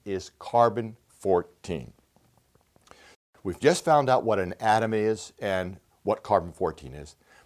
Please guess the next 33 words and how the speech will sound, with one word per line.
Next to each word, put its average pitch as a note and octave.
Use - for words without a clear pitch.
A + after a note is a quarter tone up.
But G2+
now F3
in C#3+
part -
two F2+
is, E2+
where E3
does F#3+
carbon C#3+
fourteen A#2
come F#3
from? -
Well, C3
carbon F#3+
fourteen D3
is G#2+
actually B2
not A#2
natural A2
to -
our G#2
atmosphere. G2
It C3+
gets -
produced D3+
into F#2+
our D#2+
atmosphere. D#2+
Well, G#2+
how B2
does C#3
this D3+
happen? -